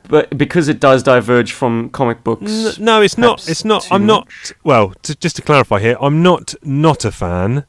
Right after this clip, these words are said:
Speaker 2: so
Speaker 1: Okay.
Speaker 2: I don't think I've watched any of those movies and thought that film was rubbish. I don't, you know, they're not bad movies, that's not what I'm saying, and I think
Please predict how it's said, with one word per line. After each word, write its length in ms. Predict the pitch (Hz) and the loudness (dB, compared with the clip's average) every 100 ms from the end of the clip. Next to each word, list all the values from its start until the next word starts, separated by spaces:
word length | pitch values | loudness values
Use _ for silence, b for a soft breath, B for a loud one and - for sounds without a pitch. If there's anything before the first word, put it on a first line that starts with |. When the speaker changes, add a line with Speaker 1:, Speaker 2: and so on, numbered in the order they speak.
| b b b b | b b b b
Speaker 2:
so 300 | - 123 113 | 0 2 4
Speaker 1:
Okay. 280 | 110 110 b b b _ 120 | 4 2 b b b _ -4
Speaker 2:
I 80 | |
don't 220 | 139 139 123 | 2 2 2
think 240 | 143 127 - | -2 -2 0
I've 240 | 123 110 | 0 2
watched 380 | 123 127 - 147 | 2 2 0 -2
any 160 | 120 | 0
of 40 | 113 | 2
those 180 | 113 107 | 2 2
movies 360 | 117 107 107 | 2 2 0
and 100 | 101 | -2
thought 240 | 90 107 90 | -2 -2 0
that 260 | 113 101 - | 0 -2 -6
film 240 | 107 95 | -6 -4
was 120 | 92 | -2
rubbish. 360 | 101 92 87 85 | 0 0 -2 -6
I 80 | 113 | -2
don't, 140 | 113 | -2
you 80 | 117 | -2
know, 120 | 104 | -2
they're 140 | 107 127 | 2 2
not 300 | 127 131 - | 4 2 2
bad 240 | 113 101 | 2 4
movies, 520 | 110 104 87 95 95 | 2 0 0 -4 -6
that's 220 | - 107 | -14 -14
not 280 | 117 101 107 | -14 -10 -10
what 100 | 101 | -8
I'm 100 | 95 | -12
saying, 720 | - - 123 107 82 85 110 - B B B - | -12 -4 0 0 -2 -4 -6 -8 B B B -8
and 500 | 113 107 104 104 101 b b b - | -2 -2 0 -4 -6 b b b -6
I 120 | 117 | -6
think 460 | - 156 127 - | 0 0 -2 -8